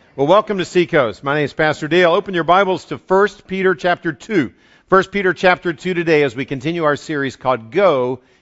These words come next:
God's Call for Ordinary People in Everyday Life. Love it that you're here. I love it that God teaches us every week from His wisdom. So pray with me. We always need His help. Amen?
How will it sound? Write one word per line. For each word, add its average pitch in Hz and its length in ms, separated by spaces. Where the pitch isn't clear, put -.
God's 147 360
Call 147 300
for 127 180
Ordinary 139 460
People 135 380
in 117 220
Everyday 127 1300
Life. 98 380
Love 151 260
it 196 80
that 180 200
you're 185 160
here. 135 580
I 104 80
love 135 240
it 147 60
that 160 100
God 139 320
teaches 143 420
us 123 220
every 139 320
week 113 420
from 117 240
His 110 500
wisdom. 101 520
So 120 220
pray 170 220
with 175 200
me. 165 380
We 120 180
always 143 600
need 117 260
His 117 260
help. 90 320
Amen? 165 380